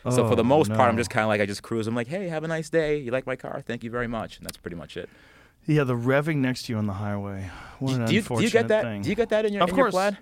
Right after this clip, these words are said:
Speaker 1: Really?
Speaker 2: Yeah.
Speaker 1: You ever put, throw the hammer down and show 'em who's boss?
Speaker 2: No. It's not.
Speaker 1: Really?
Speaker 2: No, it's 'cause it's boss.
Speaker 1: Right.
Speaker 2: You don't have to.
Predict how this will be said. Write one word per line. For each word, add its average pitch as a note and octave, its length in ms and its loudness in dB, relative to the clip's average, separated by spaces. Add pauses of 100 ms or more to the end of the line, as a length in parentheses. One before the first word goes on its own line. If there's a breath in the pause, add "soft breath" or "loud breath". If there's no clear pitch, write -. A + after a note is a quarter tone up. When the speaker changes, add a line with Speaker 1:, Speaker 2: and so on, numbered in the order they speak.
Speaker 1:
Really? C3+ 340 0 (120)
Speaker 2:
Yeah. A#2+ 320 0 (160)
Speaker 1:
You B2 80 -2
ever C3+ 140 -2
put, - 260 -12
throw C3+ 100 2
the A#2+ 80 0
hammer B2 220 0
down B2 180 2
and A2 80 -4
show C3 80 -4
'em A2+ 60 -2
who's A#2 120 -4
boss? B2 320 -2
Speaker 2:
No. C3+ 580 4 (100)
It's - 160 -8
not. B3+ 100 2
Speaker 1:
Really? F#4 240 -2
Speaker 2:
No, D#3 380 2
it's D3 220 -2
'cause F3 200 0
it's E3+ 140 -2
boss. - 480 0 (640 soft breath)
Speaker 1:
Right. A2 140 2
Speaker 2:
You - 20 4
don't F#3+ 140 4
have F#3 260 2
to. - 100 -8